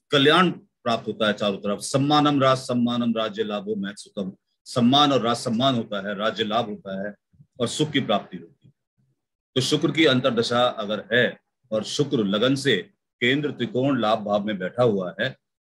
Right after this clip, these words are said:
राहु और बल, बल से युक्त है,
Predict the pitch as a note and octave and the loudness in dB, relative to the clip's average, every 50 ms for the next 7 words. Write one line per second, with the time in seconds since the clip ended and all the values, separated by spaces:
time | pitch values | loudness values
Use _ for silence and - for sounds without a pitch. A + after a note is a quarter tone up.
0 | _ - F#2+ F#2 A2 G#2 G#2+ B2+ C3+ C3 - - - _ _ _ _ _ _ _ | _ -10 -4 0 0 2 4 4 2 2 0 -4 -10 _ _ _ _ _ _ _
1 | _ - A#2+ A#2 G#2 F#2+ A#2+ C#3 C3+ C#3 - - - - - A2 B2 B2+ B2+ - | _ -2 0 0 2 2 2 2 2 0 -4 -12 -14 -8 -4 -2 -2 0 2 2
2 | C#3+ A#2 G2+ A2 A#2+ - - - F#2+ D#2 D2+ - | 2 2 2 0 -4 -6 -8 -12 -12 -12 -12 -14